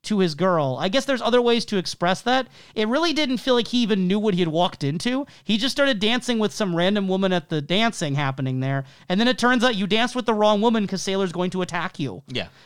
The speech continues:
Speaker 1: Um, granted, the response of, like, "You don't wanna mess with me" is also very combative. I'm not trying to defend this man. I'm just more, like,
Speaker 2: I'm
Speaker 1: curious.
Speaker 2: not defending anyone in this case. I'm just overall
Speaker 1: It's just, before the assault happens, I'm like,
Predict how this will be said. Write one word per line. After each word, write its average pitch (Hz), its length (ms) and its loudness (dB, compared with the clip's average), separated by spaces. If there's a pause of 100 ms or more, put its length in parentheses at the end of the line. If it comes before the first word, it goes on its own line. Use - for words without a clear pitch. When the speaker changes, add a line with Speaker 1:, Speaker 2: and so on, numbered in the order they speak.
Speaker 1:
Um, 190 240 2
granted, 285 380 0
the 226 100 2
response 247 480 0
of, 226 80 -2
like, 175 220 0
"You 170 80 -2
don't 151 80 -2
wanna 131 140 -6
mess 160 260 -6
with 139 120 -12
me" 208 280 -2
is 147 100 -6
also 165 280 -4
very 127 240 -8
combative. 123 500 -10 (240)
I'm 202 40 -4
not 208 140 4
trying 302 160 2
to 214 160 2 (240)
defend 233 480 0
this 254 260 0
man. 277 240 0
I'm 240 120 0
just 247 180 -6
more, 240 220 2
like, 220 180 4
Speaker 2:
I'm 240 100 2
Speaker 1:
curious. 202 200 4
Speaker 2:
not 185 60 2
defending 170 260 2
anyone 220 320 -2
in 247 120 -6
this 240 160 -6
case. 269 300 -4
I'm 220 180 -4
just 220 240 -6
overall 196 180 0
Speaker 1:
It's 190 120 0
just, 165 260 4
before 294 360 2
the 294 100 2
assault 240 440 2
happens, 175 380 0
I'm 180 140 2
like, 202 300 0